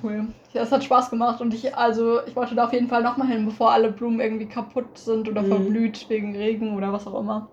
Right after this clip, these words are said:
Speaker 2: Ja, ja.
Speaker 1: Ja. Ähm, und mir ein paar Früchte besorgen.
Speaker 2: Oh ja.
Speaker 1: Genau.
Speaker 2: Okay, okay, gut, das machen wir. Das machen wir bei
Speaker 1: Cool.
Speaker 2: Gelegenheit. Cool.
Speaker 1: Dann steht das.
Speaker 2: Haben wir das
Speaker 1: <laughs>
Speaker 2: geklärt?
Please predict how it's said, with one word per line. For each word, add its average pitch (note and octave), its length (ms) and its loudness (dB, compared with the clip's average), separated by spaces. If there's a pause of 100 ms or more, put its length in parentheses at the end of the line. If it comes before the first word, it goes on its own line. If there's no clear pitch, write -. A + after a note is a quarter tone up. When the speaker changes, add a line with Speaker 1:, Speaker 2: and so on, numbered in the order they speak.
Speaker 2:
Ja, G3 240 0
ja. F#3+ 140 0 (600)
Speaker 1:
Ja. G3 260 -2 (800)
Ähm, G3+ 380 -4
und A3 180 -4
mir G#3 120 -2
ein G#3 100 0
paar G#3+ 320 -2
Früchte A3 380 -6
besorgen. G#3+ 720 -2 (320)
Speaker 2:
Oh G3 240 2
ja. E3+ 240 -2 (1700)
Speaker 1:
Genau. G#3 480 0
Speaker 2:
Okay, G#3+ 260 -2
okay, G4 340 -2
gut, - 160 -6
das A#3+ 120 2
machen F3+ 240 2
wir. C3+ 80 -4
Das F#3 160 -12
machen F3 200 -4
wir D3+ 120 -8
bei D3+ 80 -4
Speaker 1:
Cool. A4 100 12
Speaker 2:
Gelegenheit. A3+ 280 2 (340)
Cool. E3+ 340 -2 (220)
Speaker 1:
Dann C4 160 -4
steht D4+ 320 -4
das. A#3 320 -2 (180)
Speaker 2:
Haben F#4+ 140 6
wir G4 80 6
das - 200 4
Speaker 1:
<laughs> - 0 -
Speaker 2:
geklärt? C#4+ 680 0